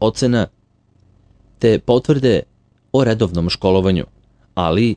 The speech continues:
i naučne radove, a zatim i nastavne planove i programe fakulteta, naučne patente i druga dokumenta koja se tiču najpre oblasti nauke, a potom i obrazovanja. Naši stručnjaci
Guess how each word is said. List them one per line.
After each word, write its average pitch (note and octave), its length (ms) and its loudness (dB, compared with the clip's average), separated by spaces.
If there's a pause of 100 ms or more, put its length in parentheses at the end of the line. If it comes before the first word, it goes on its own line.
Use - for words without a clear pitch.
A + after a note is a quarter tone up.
(340)
i A#2 160 0
naučne A2 540 0
radove, F#2+ 340 0 (840)
a A#2 120 -2
zatim C3+ 320 0
i B2+ 60 2
nastavne B2 540 -2
planove A#2 560 0
i F#2 60 0
programe A2 500 0
fakulteta, G2 680 -2 (840)
naučne F#2 640 -2 (100)
patente B2 680 -2
i G2 60 2
druga A#2 300 0
dokumenta D#2+ 760 -4 (100)
koja C#3 200 0
se D3 160 -4
tiču B2+ 400 -2
najpre F2 520 -2
oblasti F#2 440 -4
nauke, G2+ 420 -2 (1000)
a G#2 120 -2
potom C3 400 0
i A#2 60 2
obrazovanja. E2+ 680 0 (840)
Naši G2+ 380 -2
stručnjaci C3+ 720 -2